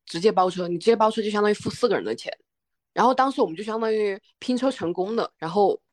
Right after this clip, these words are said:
呃，付司机只是付车费，然后你路上的吃是自己付钱，然后住宿是司机帮你找。因为你很有可能今天比如说玩完这个景点之后，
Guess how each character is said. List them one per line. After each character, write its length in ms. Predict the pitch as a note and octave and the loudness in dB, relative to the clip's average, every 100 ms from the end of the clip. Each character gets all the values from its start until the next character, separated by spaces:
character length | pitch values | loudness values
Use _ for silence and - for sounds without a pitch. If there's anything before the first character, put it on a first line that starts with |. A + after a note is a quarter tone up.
| _ | _
呃， 120 | - E3 | 0 2
付 180 | - | 2
司 240 | C4+ - B3+ | 2 4 6
机 160 | A#3+ | 6
只 140 | B3 B2+ | 4 2
是 140 | - | -2
付 180 | - G#3+ | 2 2
车 300 | - G#2+ G2+ | 4 4 4
费， 260 | G#3+ - - | 4 2 0
然 160 | - F3+ | -2 2
后 160 | C4 B3 | 4 4
你 140 | E3 | 4
路 280 | F#3 D4 F#4+ | 4 4 4
上 320 | - A3 F3+ | 4 2 2
的 280 | E3+ C#3+ C3 - | 0 0 -2 -6
吃 560 | - - A#3 B3+ B3+ | -14 -10 -4 -2 -2
是 180 | C4 B3+ | -4 -8
自 180 | - A3+ | -4 -4
己 120 | - | -4
付 200 | - F3+ | -10 -10
钱， 320 | E3+ B2 D#2+ - _ _ _ | -4 -2 -2 -6 _ _ _
然 160 | - F3 | 0 2
后 200 | G#3 A3 | 4 2
住 240 | C#4+ C4 | 2 0
宿 200 | - A#3+ | 2 2
是 400 | G#3 G#3+ G3+ E3 - | 2 4 4 4 2
司 160 | - | -2
机 100 | G3+ | 2
帮 180 | G#3+ G#3 | 4 4
你 80 | G#3 | 2
找。 260 | G3+ - - _ | 0 -2 -6 _
因 140 | - C#4 | 0 4
为 160 | D4+ C4+ - | 4 2 2
你 240 | G#3+ G3 | 6 6
很 200 | F#3 G#3 | 6 6
有 100 | C#4 | 6
可 220 | A3+ F#3+ | 4 0
能 240 | D3 D3 E3+ | 2 0 -2
今 200 | G#3 A3+ | -2 2
天 180 | A3+ G3+ | 2 2
比 80 | |
如 100 | D3+ | -2
说 420 | E3 F#3+ F#3 F#3+ - _ - | 0 2 4 2 -2 _ -2
玩 180 | D#3 F3 | 0 2
完 160 | F#3 | 2
这 140 | G3+ G#3 | 2 0
个 80 | |
景 220 | F3 D#3+ F#3+ | 0 -2 0
点 180 | C3 | -2
之 140 | - F#3+ | -2 -4
后， 340 | G#3 F#3 - | 2 2 0